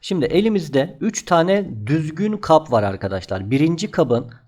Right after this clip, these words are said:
tab-, kesit alanı iki S, ikinci kabın bir S,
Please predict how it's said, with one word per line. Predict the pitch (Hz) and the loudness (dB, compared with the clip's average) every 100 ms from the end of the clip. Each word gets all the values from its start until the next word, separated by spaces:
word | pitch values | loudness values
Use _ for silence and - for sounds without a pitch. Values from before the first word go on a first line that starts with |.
| _ | _
tab-, | - 127 127 - | -2 0 0 -2
kesit | 147 147 202 | -2 -2 0
alanı | 165 143 180 | 2 2 2
iki | - 139 143 | -2 -4 -6
S, | - 90 - - _ _ | -4 -6 -8 -16 _ _
ikinci | 120 117 160 160 190 | -10 -4 -2 -2 -4
kabın | - 123 104 90 95 | -2 -2 -2 -6 -6
bir | 104 156 | 2 2
S, | 160 - 175 170 | 2 0 0 0